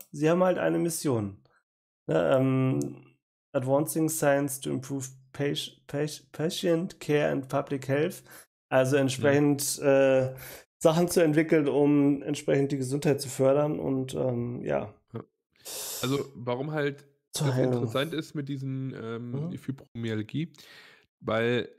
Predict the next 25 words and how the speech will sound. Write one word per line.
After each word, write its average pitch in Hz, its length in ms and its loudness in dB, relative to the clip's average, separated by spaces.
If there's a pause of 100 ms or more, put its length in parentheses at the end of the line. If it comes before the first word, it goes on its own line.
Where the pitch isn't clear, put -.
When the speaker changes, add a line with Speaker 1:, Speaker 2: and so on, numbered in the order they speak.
Speaker 2:
im 113 160 -4
Endeffekt 139 440 -2
in 117 80 -4
den 113 220 -4
Industrieländern 175 840 -4
zwei 131 280 -4
bis 147 160 -2
vier 143 200 -4
Prozent 127 440 -8
der 113 60 -8
Bevölkerung 117 540 -4
betroffen 104 440 -4
sind. - 260 -16 (280)
Speaker 1:
Okay. 107 280 -4
Speaker 2:
Und - 120 -16 (440)
da 131 260 -2
aber 131 300 -4
auch 131 240 -2
dann 131 280 -6
zu - 160 -6
etwa - 260 -4
neunzig 120 440 -6
Prozent - 600 -10
der 101 80 -6
Frauen - 520 -8